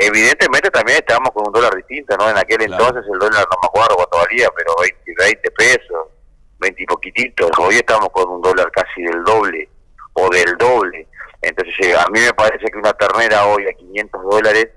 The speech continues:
Speaker 1: es más dinero que una ternera a novecientos hace cinco años.
Speaker 2: Claro.
Speaker 1: Este, así que yo, este, realmente creo que, que sigue siendo un muy buen negocio para, para el tambero tener esta,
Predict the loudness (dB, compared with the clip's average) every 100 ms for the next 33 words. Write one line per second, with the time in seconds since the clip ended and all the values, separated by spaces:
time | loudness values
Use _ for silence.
0 | _ _ -20 _ -10 -8 -8 -4 -2 -2
1 | -6 -2 2 2 2 0 -4 -2 -2 0
2 | -2 0 2 2 2 2 0 -4 -12 -4
3 | -6 -4 -12 -12 -20 _ -4 0 0 -4
4 | -20 _ -20 -20 -16 -6 -4 -2 -2 -4
5 | -4 -6 -2 0 0 0 2 2 2 2
6 | 0 -2 -2 0 0 0 0 0 -2 -8
7 | -20 _ _ -4 -4 -2 -2 0 0 0
8 | -2 -4 -2 0 2 2 2 2 2 2
9 | 0 0 0 2 2 0 -4 -20 -20 -6
10 | 0 2 2 0 -2 0 2 2 0 -8
11 | -8 -10 -2 2 2 2 -2